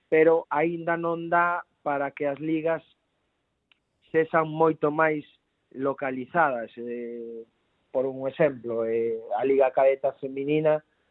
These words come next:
pois, require de bastantes desplazamentos en autobuses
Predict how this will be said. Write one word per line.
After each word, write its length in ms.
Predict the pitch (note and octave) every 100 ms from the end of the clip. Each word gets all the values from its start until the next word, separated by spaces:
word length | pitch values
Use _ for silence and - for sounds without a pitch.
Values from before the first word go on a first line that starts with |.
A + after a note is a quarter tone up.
| -
pois, 220 | C3 B2+
require 420 | C3 B2+ D3 C#3
de 320 | C3+ C3+ C3 B2+
bastantes 500 | B2+ - C#3+ C3+ C3+
desplazamentos 960 | B2+ - C3+ B2+ C3+ C#3 C#3+ C3 C3
en 120 | C#3
autobuses 760 | C3+ C3+ C#3+ D#3 G3+ G3+ G#3+ A3